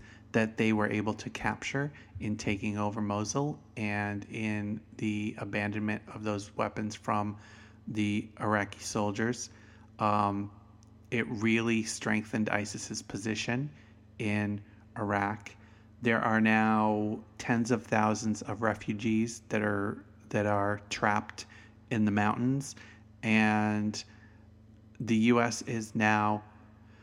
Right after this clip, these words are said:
bombing isis positions and bombing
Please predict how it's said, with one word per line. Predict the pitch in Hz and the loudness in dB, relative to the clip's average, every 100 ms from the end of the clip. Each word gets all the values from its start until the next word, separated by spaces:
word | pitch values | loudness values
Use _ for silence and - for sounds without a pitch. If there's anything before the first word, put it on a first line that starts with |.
| - - - - | -20 -20 -20 -10
bombing | 117 113 113 117 123 123 110 | -2 0 2 4 4 2 0
isis | - 110 104 113 - | 0 0 0 -4 -8
positions | - 104 123 - 180 185 180 - - | -6 -2 0 0 0 0 -4 -8 -12
and | - 117 117 113 110 110 110 110 - - | -4 0 2 2 4 4 4 2 -4 0
bombing | 120 123 127 127 123 | 2 4 4 4 2